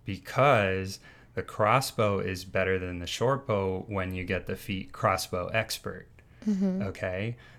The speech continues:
Speaker 1: That enhances, um, how you use your crossbow. You ignore reloading, it does extra damage, blah, blah, blah, blah, blah. So you're, so you're excluding a weapon just 'cause it's not gonna fit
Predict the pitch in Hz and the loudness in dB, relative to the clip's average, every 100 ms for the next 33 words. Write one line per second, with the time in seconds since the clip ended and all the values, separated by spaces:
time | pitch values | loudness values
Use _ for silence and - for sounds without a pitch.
0 | - 92 92 92 92 92 - 98 92 90 | 0 2 2 0 -4 -6 -4 -4 -4 -8
1 | - - 92 92 87 92 - 101 92 87 | -10 -8 -8 -6 -8 -8 -2 -2 -2 -4
2 | 92 95 92 90 - 90 87 - 92 92 | -4 -4 -4 -8 -4 -4 -4 -6 -8 -8
3 | 98 - 107 92 90 92 87 85 90 113 | -14 -10 -8 -6 -6 -6 -4 -4 0 2
4 | 113 107 104 87 87 82 85 80 - - | 2 2 0 -4 -6 -8 -8 -8 -10 -10
5 | 80 107 110 104 101 - - - - 92 | -6 -4 -2 -2 -4 -8 -20 -20 -6 -4
6 | 87 87 85 82 82 85 104 104 92 - | -2 -2 -2 -4 -6 -2 0 0 -2 -8
7 | - - - 113 104 98 98 - - - | -18 -10 -2 0 0 -2 -6 -8 -20 -20
8 | - - - - - - - - - - | -20 -20 -20 -20 -20 -20 -20 -20 -20 -20
9 | - - - - 117 110 110 104 101 101 | -20 -20 -18 -8 0 4 6 6 6 4
10 | 98 95 - - - - - - - - | 2 0 -4 -12 -18 -20 -20 -20 -20 -20
11 | - - - - - - 123 120 107 113 | -20 -20 -20 -20 -6 2 4 6 4 6
12 | 127 120 113 - - 113 113 113 104 98 | 6 4 2 -2 -2 0 4 4 4 4
13 | 98 - 92 90 95 92 - 98 92 85 | 2 2 -4 -4 -4 -4 -6 -8 -8 -10
14 | - - 90 85 92 90 - 101 92 | -8 -4 -4 -4 -10 -10 -10 -8 -8